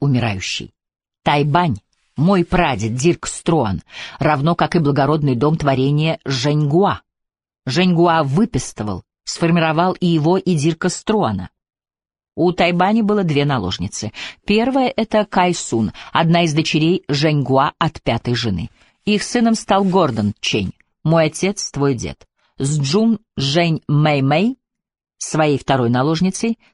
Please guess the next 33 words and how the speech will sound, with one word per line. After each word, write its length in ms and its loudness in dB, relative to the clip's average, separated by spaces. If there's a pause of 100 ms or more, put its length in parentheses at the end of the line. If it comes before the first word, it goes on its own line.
Тайбань 500 2 (240)
прожил 300 2
шесть 400 -4
лет 240 -4
и 80 0
тайно 320 0
женился 460 0
на 100 2
ней 140 2
незадолго 520 2
до 120 2
великого 420 0
тайфуна, 580 0 (220)
убившего 540 0
их 260 -4
обоих. 460 -4 (600)
Ей 300 2
шел 240 0
тогда 300 0
двадцать 440 -2
первый 320 -4
год. 300 -14 (320)
Очень 400 2
умную, 400 2
любимую 480 2
внучку 640 0 (200)
Жэньгуа, 640 0 (560)
ее 260 0
продали 380 -2
Тайбаню 600 -2 (340)
в 80 -12
семнадцать 680 -4
лет. 280 -12